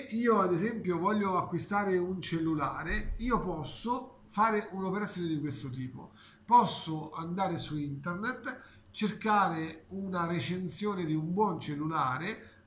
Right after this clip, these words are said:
Ora il mio amico Marino ad esempio deve comprare un cellulare di fascia di, di, di costo basso ma che abbia ottime caratteristiche,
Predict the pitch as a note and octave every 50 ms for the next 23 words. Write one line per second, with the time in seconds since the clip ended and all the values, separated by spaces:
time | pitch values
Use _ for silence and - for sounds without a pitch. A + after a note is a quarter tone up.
0 | - D3 D3+ E3 E3+ E3 D#3 C#3+ C#3+ D3 D3+ D3+ D#3 D#3+ F3+ F#3 F#3 D#3+ E3+ D#3+
1 | D#3+ D#3+ F3 F#3 F3+ E3 D3+ D3+ C3 E3 F3+ E3 D#3+ D3+ D3+ D3 D3+ C#3+ D3+ D3+
2 | D3 C#3 F3+ F#3 F3 E3 D#3+ D#3 C#3+ - D#3+ D3 D3+ D#3+ F3 F#3 F#3 E3 D3+ C#3+
3 | B2 E3+ F3 F3 - - F3 E3+ D#3+ - - - - - - - - C#3+ D3 D3+
4 | D3+ D3 D3 D3 D3 C#3 C#3+ - - D3 C#3+ D3+ D3 C#3+ - - - C#3 D3+ C#3
5 | D3 D#3 D#3 G3+ G3 - - - F3+ E3 D#3+ F#3+ G3 F3+ D#3 - - D3 C#3+ D3+
6 | D#3 D#3 - - - - - - - - E3 F3+ F3+ F#3 F#3 F3 E3+ E3+ D#3+ D#3
7 | D3+ D3+ D3+ E3 F3 E3+ E3 D#3+ D#3 D#3+ D#3+ D#3 D#3 D#3 D#3 D3+ C3+ D#3 D#3+ E3+
8 | F3 - B3+ B3 A3+ A#3 A3 G#3+ - B3+ B3+ - - - - -